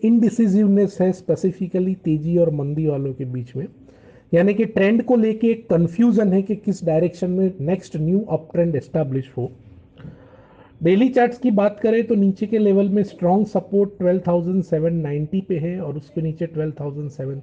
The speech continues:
थर्टी पे है। ट्वेल्व थाउजेंड सेवन थर्टी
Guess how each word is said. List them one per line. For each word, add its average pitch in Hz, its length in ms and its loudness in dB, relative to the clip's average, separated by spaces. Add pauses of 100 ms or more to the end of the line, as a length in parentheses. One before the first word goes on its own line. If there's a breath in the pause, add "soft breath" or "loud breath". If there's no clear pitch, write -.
थर्टी 127 240 -6
पे 135 160 -8
है। 117 160 -10 (1400 loud breath)
ट्वेल्व 226 280 2
थाउजेंड 240 380 2
सेवन 214 400 2
थर्टी 247 380 2